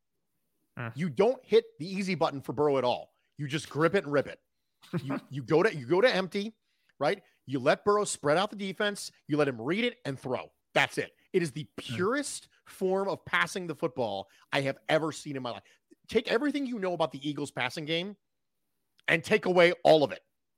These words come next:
Speaker 1: Oh, wow.
Speaker 2: Like,
Speaker 1: That's
Speaker 2: take
Speaker 1: funny.
Speaker 2: literally
Speaker 1: That's good.
Speaker 2: all of it, right? Just strip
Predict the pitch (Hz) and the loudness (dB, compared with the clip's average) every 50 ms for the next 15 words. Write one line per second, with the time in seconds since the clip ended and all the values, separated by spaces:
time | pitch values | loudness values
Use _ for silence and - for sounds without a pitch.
0 | _ _ _ _ - 104 101 95 98 92 92 - 160 - - 226 196 - 202 - | _ _ _ _ -2 0 0 2 2 2 2 2 0 2 2 2 2 0 0 0
1 | 196 220 226 190 190 - - 170 165 156 151 120 - - - _ _ _ _ _ | 2 4 6 4 4 6 6 6 6 6 4 0 -4 -8 -16 _ _ _ _ _
2 | _ _ _ _ _ _ _ 139 160 165 - 190 202 - - - - - 180 220 | _ _ _ _ _ _ _ -4 -4 -2 -2 -4 -4 -2 -4 -6 -6 0 2 4
3 | 254 240 | 4 2